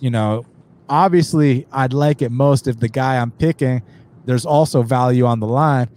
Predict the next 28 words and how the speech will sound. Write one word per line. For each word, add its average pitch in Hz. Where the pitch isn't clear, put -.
But 127
at 135
the 139
end 147
of 127
the 117
day, 151
like, 127
in, 175
in 165
the 156
Neil 175
and 151
Luque 156
fight, 147
I 156
wasn't 165
sure 165
who 160
was 156
gonna 139
win, 156
but 131
I 139
was 135
just 123
sure 131
that 113